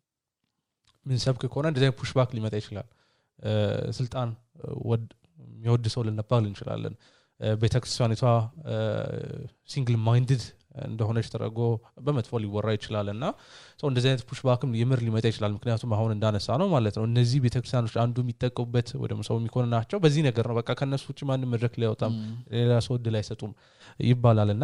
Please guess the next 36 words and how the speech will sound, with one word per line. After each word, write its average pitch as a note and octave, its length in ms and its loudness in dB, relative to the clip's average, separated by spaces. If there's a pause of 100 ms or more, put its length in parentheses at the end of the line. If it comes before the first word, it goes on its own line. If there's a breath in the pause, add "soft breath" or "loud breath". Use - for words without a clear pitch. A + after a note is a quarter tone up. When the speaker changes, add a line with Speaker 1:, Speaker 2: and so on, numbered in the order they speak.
(140)
Speaker 1:
አትሊስት D3+ 360 -2
ከዚህ B2 260 2
አንጻር A#2+ 340 0
እነዚህ A2+ 200 -2
ሰዎች A2 180 -4
ትክክል C#3+ 300 -2
ናቸው። C3+ 300 -4 (340)
የሚያምኑትን A2 480 -2
ነገር A2 300 2 (300)
እነሱን G#2+ 400 -6
አምኖ A2 220 -2
ለሚመጣ G#2+ 380 -2
ሰው A#2 120 -8
ይናገራሉ። A2+ 540 -2
በየሳምንቱ A2+ 580 0
ያው A#2 100 0
የሚያስተምሩት G#2 480 -6
ነገር G#2+ 260 -6
ብዙ A2 200 -12
ጊዜ፣ G#2+ 140 -4 (640 loud breath)
እ፣ G#2+ 120 -12 (220)
የስተት A2+ 320 -4
አስተምሮ G#2 420 0
ነው G#2 140 -4
እንጂ A2+ 140 -6 (440 soft breath)
ቅድምም C#3 280 2
እያነሳ B2 380 2
ነበር፣ G#2+ 300 0
እ፣ G2+ 120 0 (280)
ክብረ A2 240 -2
አብያን፣ G#2 300 2
እ፣ A2 60 -4 (200)
Speaker 2:
ም። A#2 140 -4 (100)
Speaker 1:
ከመጀመራችን G#2+ 880 2
በፊት A2 240 -2
እና A2+ 140 -2